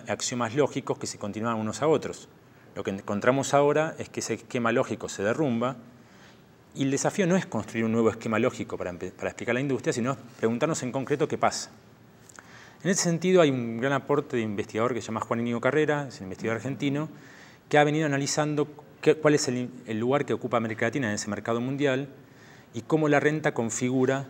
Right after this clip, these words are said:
los espacios latinoamericanos. Y en ese sentido lo que él encuentra es que en esa unidad mundial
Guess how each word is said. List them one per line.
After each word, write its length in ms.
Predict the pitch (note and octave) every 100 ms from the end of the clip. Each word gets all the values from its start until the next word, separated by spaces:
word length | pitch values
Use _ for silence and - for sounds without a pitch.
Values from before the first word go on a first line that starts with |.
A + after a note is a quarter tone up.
| - - - - -
los 140 | G2+ G#2+
espacios 340 | - G#2 A2
latinoamericanos. 800 | F#2 F2+ F#2 F2 F2 E2 E2 - - - - - - - B2+
Y 40 |
en 40 |
ese 140 | D#3+ D3
sentido 420 | D#3 D3+ E3+ E3
lo 120 | A#2+
que 100 | D3
él 40 | D3
encuentra 460 | D3 D#3+ D#3+ D#3
es 40 | -
que 100 | A#2
en 40 |
esa 160 | D#3 D3
unidad 220 | C#3+ C#3+
mundial 500 | D3 D#3 C#3 C3